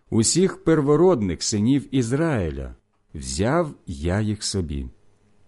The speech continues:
Мені бо належить усе первородне між синами Ізраїля, чи то людина,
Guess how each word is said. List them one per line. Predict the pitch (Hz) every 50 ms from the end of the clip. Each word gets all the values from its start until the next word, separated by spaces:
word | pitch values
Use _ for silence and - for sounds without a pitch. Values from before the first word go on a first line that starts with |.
| _ _ _ _ _ _ _ _ _ _ _ _ _ _ _ _ _ _ _ _ _
Мені | 98 101 113 143 170 196 208 220 226 180
бо | 123 107 101
належить | 104 107 104 101 123 160 170 123 90 85 73 - - -
усе | - 110 - - 139 139 139
первородне | 139 120 117 107 98 107 107 131 160 156 113 95 87 78
між | 73 80 90 90 85 -
синами | - - 104 104 110 117 117 117 117
Ізраїля, | - - 110 113 120 127 156 156 123 101 85 73 73 71 69 - _ _ _ _
чи | - - 160 170
то | 170 - 123 98
людина, | 80 76 67 65 90 107 135 160 165 165 151